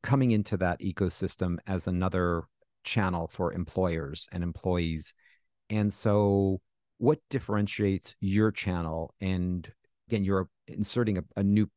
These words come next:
and different platform. How are you going to be different than the traditional channels that are currently in place? How are you gonna make things more affordable? And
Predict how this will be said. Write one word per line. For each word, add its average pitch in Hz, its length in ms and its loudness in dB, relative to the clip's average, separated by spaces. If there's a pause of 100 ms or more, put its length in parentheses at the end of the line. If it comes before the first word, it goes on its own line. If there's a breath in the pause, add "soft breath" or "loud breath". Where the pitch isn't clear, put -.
(140)
and 98 180 0
different - 380 -2
platform. 92 560 -2 (840 soft breath)
How 131 160 0
are 127 60 4
you 127 80 0
going 117 140 2
to 98 40 4
be 95 80 -2
different 90 480 -2
than 87 580 -4
the 98 100 -2
traditional 87 680 -4 (120)
channels 85 440 -2
that 85 140 -2
are 87 60 -4
currently 82 420 -4
in 82 100 -8
place? 85 260 -6
How - 100 -4
are 101 40 2
you 101 100 0
gonna 90 160 -2 (400)
make 98 320 0
things 90 260 -2
more 90 300 2
affordable? 85 720 -2
And 87 440 -4